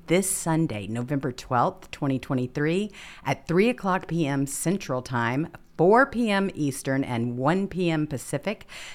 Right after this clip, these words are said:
The best part? It's absolutely free. We are so excited about this. You can watch it right on the live stream.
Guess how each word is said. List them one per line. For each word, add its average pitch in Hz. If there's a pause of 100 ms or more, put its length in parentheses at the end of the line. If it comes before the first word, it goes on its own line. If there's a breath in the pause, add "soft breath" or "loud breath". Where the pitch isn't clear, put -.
(100)
The 151
best 175
part? 226 (380 soft breath)
It's -
absolutely 120
free. -
We 185
are 190
so 190
excited 175
about 165
this. 175
You 170
can 156
watch 160
it 185
right 151
on 202
the 170
live 147
stream. 165